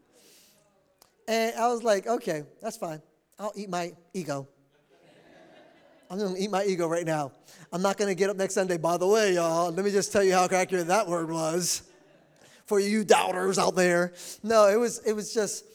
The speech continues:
but it was a, it was just a, it was just a moment. It was just a moment to, to, to see that, but it was a moment where God was acknowledging a younger generation,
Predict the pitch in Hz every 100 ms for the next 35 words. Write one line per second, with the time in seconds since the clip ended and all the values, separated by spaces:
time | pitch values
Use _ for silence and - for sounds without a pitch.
0 | _ - - 226 240 240 226 - 233 226
1 | - 208 208 208 214 220 190 175 247 415
2 | 165 226 - _ _ 202 196 202 196 170
3 | 185 214 226 220 220 170 139 - - _
4 | _ _ 202 180 - - 190 - 285 277
5 | 220 - 185 196 185 180 226 240 208 185
6 | 190 175 - _ - 190 233 233 190 196
7 | 190 180 156 170 208 285 247 180 185 180
8 | 160 147 165 190 196 208 277 -